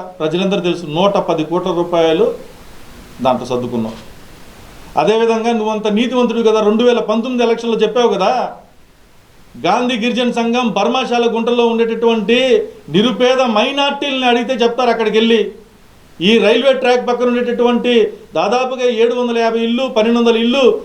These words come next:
తొలగిస్తుంటే కేంద్ర ప్రభుత్వం రైల్వే శాఖ, "నేను మీకు ఇళ్ల స్థలాలు ఇస్తానని" చెప్పి ఆ రోజు మాట ఇచ్చే వాళ్ళకి, ఈరోజు వాళ్ళ బతుకులు రోడ్డు మీద పడేసి, నాలుగు గిగ్ కూడా, కూడా పనికిరానటువంటి పట్టాలు వాళ్ళ మొహాన్ని పెట్టేసి ఈరోజు వాళ్ళ బతుకులు చెప్పు.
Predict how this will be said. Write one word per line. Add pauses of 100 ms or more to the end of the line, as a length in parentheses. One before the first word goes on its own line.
(160)
తొలగిస్తుంటే
కేంద్ర
ప్రభుత్వం
రైల్వే
శాఖ, (320)
"నేను
మీకు
ఇళ్ల
స్థలాలు
ఇస్తానని"
చెప్పి
ఆ
రోజు (260)
మాట
ఇచ్చే
వాళ్ళకి, (360)
ఈరోజు
వాళ్ళ (120)
బతుకులు
రోడ్డు
మీద
పడేసి, (520)
నాలుగు
గిగ్
కూడా,
కూడా
పనికిరానటువంటి
పట్టాలు
వాళ్ళ
మొహాన్ని
పెట్టేసి (340)
ఈరోజు
వాళ్ళ
బతుకులు
చెప్పు.